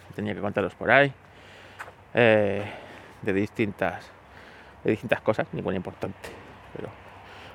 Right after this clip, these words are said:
como, como lo de este podcast, ¿no? Nada importante, pero, pero bueno, hay poco a poco. Poco a poco,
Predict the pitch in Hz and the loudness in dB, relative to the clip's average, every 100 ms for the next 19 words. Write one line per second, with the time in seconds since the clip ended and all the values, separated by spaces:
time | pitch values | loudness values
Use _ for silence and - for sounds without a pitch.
0 | - 85 - - - 98 95 92 92 - | -10 -10 -10 -18 -8 -4 -2 -2 -2 -2
1 | 104 110 - - - - - 156 90 95 | 0 0 0 -8 -14 -14 -10 -6 -4 -4
2 | 90 - - - 135 101 98 - - - | -2 0 2 2 2 0 -2 -6 -14 -16
3 | - - - - - 123 123 98 - - | -16 -14 -14 -16 6 10 10 8 2 2
4 | 101 92 92 - - - - - - - | 2 2 -4 -10 -12 2 4 4 -2 -6
5 | - - - - - - - - - - | -10 -12 -12 -14 -14 -16 -16 -16 -16 -16
6 | - - - - - - - - 170 196 | -16 -14 -14 -16 -16 -16 -16 2 6 6
7 | 180 190 | 8 6